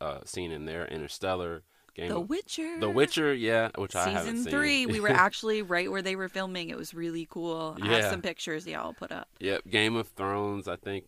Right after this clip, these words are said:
Speaker 1: was
Speaker 2: Yep,
Speaker 1: there
Speaker 2: we went
Speaker 1: too.
Speaker 2: to Black Sand Beach where Game of Thrones was filmed. We
Speaker 1: Yeah.
Speaker 2: actually took a picture on the wall, which we can post as well,
Speaker 1: Oh, yeah,
Speaker 2: uh,
Speaker 1: that's
Speaker 2: the big
Speaker 1: right.
Speaker 2: backdrop.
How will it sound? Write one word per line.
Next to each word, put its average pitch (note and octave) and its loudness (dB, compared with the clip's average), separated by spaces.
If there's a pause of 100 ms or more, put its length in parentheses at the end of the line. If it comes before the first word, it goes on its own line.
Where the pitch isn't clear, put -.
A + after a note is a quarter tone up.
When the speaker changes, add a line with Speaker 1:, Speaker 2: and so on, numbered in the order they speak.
Speaker 1:
was G#3 2
Speaker 2:
Yep, A3+ 4
Speaker 1:
there F#3 0
Speaker 2:
we A3+ 2
went A3 2
Speaker 1:
too. A3 0
Speaker 2:
to G#3+ 0
Black G3+ 2
Sand G#3+ -2
Beach C#4+ -4
where F#3+ -4
Game F3+ -4
of F#3+ -6
Thrones F3 -2
was F#3+ -8
filmed. F3+ -2
We G3 0
Speaker 1:
Yeah. F3+ 4
Speaker 2:
actually F#3+ 0
took F#3 -4
a F3 -2
picture F#3 -4
on D#3+ -2
the E3 -6
wall, D#3+ 2
which - -10
we E3 -10
can D#3+ -12
post D#3+ -8
as E3 -10
well, D#3 -2
Speaker 1:
Oh, - -2
yeah, F2 -4
Speaker 2:
uh, - -6
Speaker 1:
that's D#3 -8
Speaker 2:
the D#3+ -8
big - -2
Speaker 1:
right. - -8
Speaker 2:
backdrop. D#3 -4